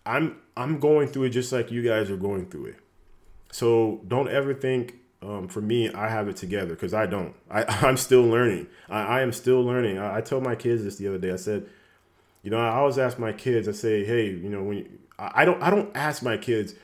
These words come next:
"How is school?" I, I, I'll probably ask them here and there, but I don't make that, I don't say, "How is school?" I say, "What did you learn today?"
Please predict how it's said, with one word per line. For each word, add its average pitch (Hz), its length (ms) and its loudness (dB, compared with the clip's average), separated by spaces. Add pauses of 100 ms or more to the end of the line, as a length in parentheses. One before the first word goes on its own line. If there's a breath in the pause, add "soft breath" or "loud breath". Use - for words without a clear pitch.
(240 loud breath)
"How 143 240 10
is 117 100 2
school?" - 360 -2 (140)
I, 127 80 0
I, 117 200 2 (120)
I'll 165 140 4
probably 180 260 4
ask 135 200 0
them 117 120 -4
here 117 180 4
and 110 140 2
there, 110 140 4
but 107 140 0
I 127 40 2
don't 135 200 2
make 113 200 2
that, - 120 -8
I - 20 -4
don't 120 180 -4
say, 113 160 -4
"How 113 320 0
is 104 140 -4
school?" 82 340 -6 (320 loud breath)
I 113 120 -2
say, 120 340 2 (160)
"What 120 340 2
did 139 180 -4
you 123 200 -4
learn 107 680 0
today?" 95 420 -4